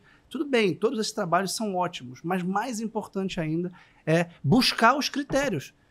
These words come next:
Como escolher uma escola pro filho? Como escolher qual é a diversão que você vai dar pro filho? O que que o filho vai pensar? O que que ele vai ler? Que tipo de filme?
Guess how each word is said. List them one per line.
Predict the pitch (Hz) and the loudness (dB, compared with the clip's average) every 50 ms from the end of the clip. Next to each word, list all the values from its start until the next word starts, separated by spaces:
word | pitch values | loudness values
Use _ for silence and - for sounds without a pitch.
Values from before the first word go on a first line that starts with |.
| - - | -16 -10
Como | - 233 254 | -4 -2 -2
escolher | 254 - - 254 247 247 | -2 0 0 -2 -2 -2
uma | 240 233 226 226 | -2 -4 -4 -4
escola | 208 - - - 220 220 196 | -6 -6 -4 -4 -2 -2 -2
pro | 170 - 175 | -2 -6 -10
filho? | - - - 233 214 170 135 131 - _ _ _ - | -12 -10 -8 -6 -6 -6 -8 -8 -12 _ _ _ -8
Como | - 214 233 | -4 -4 -4
escolher | 233 - - - 226 226 233 220 | -4 -6 -6 -4 -4 -2 -2 -2
qual | 226 233 240 | 0 0 0
é | |
a | 247 | 0
diversão | 214 214 202 220 208 - - 220 226 226 | 0 0 -2 -2 -2 -2 -2 -2 -2 -2
que | - 196 | -2 -4
você | 196 185 - - | -4 -4 -2 -2
vai | 190 190 180 | -2 -2 0
dar | 175 185 196 | 2 2 2
pro | 196 - 180 | 0 0 -6
filho? | 160 - - 202 190 | -6 -4 -4 -4 -4
O | |
que | - 226 | -4 -4
que | - | -6
o | 247 | -6
filho | 202 - 226 208 214 | -4 -4 -2 -2 0
vai | 180 190 196 196 180 165 170 - - - - _ | 0 0 2 2 2 0 -2 -6 -18 -20 -2 _
pensar? | - 202 220 190 - - - 214 208 | 2 2 4 2 0 0 0 -2 -2
O | 196 | -2
que | - | -4
que | - | -4
ele | 240 220 | -4 -2
vai | 208 214 208 202 | 0 0 2 2
ler? | 196 185 185 190 196 202 196 - _ _ _ | 4 4 6 6 4 4 0 -4 _ _ _
Que | - 180 | -10 -6
tipo | - 233 208 - | -4 -4 -2 -2
de | 190 185 175 | -2 -4 -4
filme? | - - - 214 214 220 208 180 143 120 | -4 -4 -2 0 0 2 2 0 0 -2